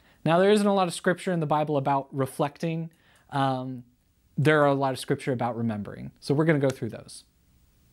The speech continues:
<sighs> This year, when you reflect back, and I think a lot of us are reflecting earlier than before because some of us are ready for this year to be over. When we reflect back on this year, this year is,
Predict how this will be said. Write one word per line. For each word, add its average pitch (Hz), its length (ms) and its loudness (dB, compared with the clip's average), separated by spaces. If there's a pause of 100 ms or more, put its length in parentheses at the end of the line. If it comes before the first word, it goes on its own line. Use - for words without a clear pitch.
(1200)
<sighs> - 60 -10 (680)
This 226 340 4
year, 180 520 6 (320)
when 165 220 6
you 196 100 8
reflect 185 480 2
back, 135 580 0
and 151 100 4
I 165 60 6
think 247 220 6
a - 20 6
lot 185 160 6
of 170 100 4
us 165 140 2
are 160 80 4
reflecting 147 560 0 (100)
earlier 156 380 4
than 143 160 2
before 135 380 0
because 123 560 -2
some 151 180 -2
of 135 140 0
us 127 160 -2
are 123 40 -2
ready 117 300 0
for 113 160 -6
this 110 220 -6
year 107 120 2
to 104 60 -2
be 98 220 -2
over. - 380 -8 (800)
When 165 160 10
we 202 100 8
reflect 196 400 4
back 202 240 2
on 185 80 4
this 165 180 0
year, 147 280 2 (320)
this 180 240 2
year 202 240 6
is, 180 480 0